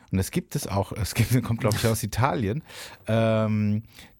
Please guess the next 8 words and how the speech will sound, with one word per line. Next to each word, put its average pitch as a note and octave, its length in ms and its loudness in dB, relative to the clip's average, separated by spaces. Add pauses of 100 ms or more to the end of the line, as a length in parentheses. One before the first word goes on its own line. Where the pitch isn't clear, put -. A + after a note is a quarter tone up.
der, G2 920 2
äh, G2+ 300 0
der G#2+ 200 2
mit A#2+ 160 2
Mikrofonen F3 580 0
ausgestattet G2 760 -4
ist - 360 -4
und G#2 600 0